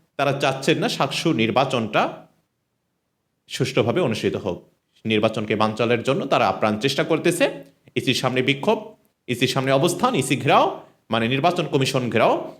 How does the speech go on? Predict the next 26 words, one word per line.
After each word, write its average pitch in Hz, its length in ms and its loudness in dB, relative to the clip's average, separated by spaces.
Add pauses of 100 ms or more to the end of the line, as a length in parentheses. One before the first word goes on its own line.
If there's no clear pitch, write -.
And 123 180 -2 (100)
finally, 165 360 2 (1600)
আ, 113 260 4
শেষ 208 280 2
পর্যন্ত 117 520 0
দেখা 170 300 0
যাক 127 180 0
তারা 120 180 0
সফল 120 280 -2
হতে 113 220 2
পারে 107 240 0
কিনা। 131 280 -2 (140)
অপরদিকে 107 420 0
শিক্ষার্থীরা 214 600 0
তাদের 107 300 -2
যে 110 160 -2
কঠোর 143 280 2
অবস্থান, 151 440 0
তারা 107 200 2
নির্বাচন 110 480 2
নিয়েই 160 300 2
ছাড়বে। 180 360 0 (320)
এই 160 160 4
জায়গায় 123 240 4
শিক্ষার্থীরা 143 600 -2
কতটুকু, 107 560 0